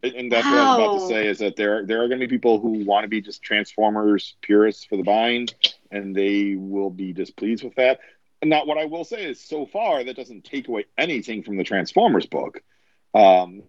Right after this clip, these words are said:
Speaker 1: the Transformers book is telling its own story, and will Transformers and Cobra Commander intersect? Very likely, but it, some books are good about, hey, another part of the story is, some, some comic universes are good about saying, "Hey, there's another part of the story
Speaker 2: Well,
Speaker 1: that took place over here,"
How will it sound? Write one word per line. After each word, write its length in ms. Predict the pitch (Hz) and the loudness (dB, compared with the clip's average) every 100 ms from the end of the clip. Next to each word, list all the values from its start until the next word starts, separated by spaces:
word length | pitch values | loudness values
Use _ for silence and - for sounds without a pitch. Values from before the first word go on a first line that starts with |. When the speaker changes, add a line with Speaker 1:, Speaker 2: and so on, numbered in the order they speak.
| - | -20
Speaker 1:
the 60 | |
Transformers 580 | - 143 120 135 139 113 | -16 -16 -14 -12 -10 -10
book 220 | - 113 | -8 -8
is 100 | 101 | -8
telling 320 | - 104 113 110 | -10 -8 -6 -8
its 140 | 107 | -6
own 160 | 107 104 | -8 -8
story, 540 | - 92 95 107 104 | -4 0 2 2 0
and 320 | 101 98 87 - _ - | -2 -6 -6 -12 _ -2
will 360 | 107 117 120 | 4 4 2
Transformers 580 | 95 117 113 117 113 104 | -2 -8 -8 -8 -8 -10
and 100 | 107 | -8
Cobra 220 | 110 101 | -8 -8
Commander 420 | 107 101 104 107 | -6 -4 -2 0
intersect? 580 | 104 98 92 - 127 - 82 | 0 -2 -2 2 2 0 -10
Very 380 | 98 110 110 | -2 2 4
likely, 600 | 87 98 120 165 185 190 190 185 _ _ _ _ _ | 2 2 0 0 0 -2 -10 -16 _ _ _ _ _
but 220 | 127 123 - _ | 0 0 -2 _
it, 220 | - 123 - - - - _ _ _ | -4 -4 -4 -16 -18 -20 _ _ _
some 280 | - 202 165 | -2 0 0
books 240 | 185 - | 0 0
are 80 | 147 | -6
good 380 | 104 127 151 156 | -4 0 0 2
about, 300 | 135 123 110 | 2 2 0
hey, 260 | 135 113 107 | -4 -4 -6
another 320 | 123 131 151 | -10 -8 -8
part 240 | 123 143 143 | -6 -6 -4
of 60 | |
the 80 | 135 | -8
story 520 | - - 127 135 127 | -8 -2 0 2 2
is, 120 | 120 | 2
some, 200 | - 165 - _ _ | -2 -6 -6 _ _
some 220 | - 214 | -2 0
comic 540 | 170 196 185 180 180 156 | -2 -2 0 -2 -4 -4
universes 460 | 156 143 127 120 | 0 2 0 2
are 80 | 127 | 0
good 200 | 107 131 | 4 4
about 200 | 117 104 | 4 0
saying, 200 | 123 110 | -2 -2
"Hey, 120 | 113 | 2
there's 160 | 110 101 | 0 0
another 240 | 120 170 | 0 0
part 200 | 147 156 | 2 2
of 60 | 151 | 2
the 60 | 131 | -2
story 420 | - 127 120 107 | -2 0 0 2
Speaker 2:
Well, 280 | 110 - - | 2 2 0
Speaker 1:
that 120 | 113 | -4
took 200 | - 139 - | -2 -2 0
place 280 | 147 131 | -2 0
over 200 | 135 113 | -2 -4
here," 480 | 107 196 165 123 110 | -6 -2 2 2 2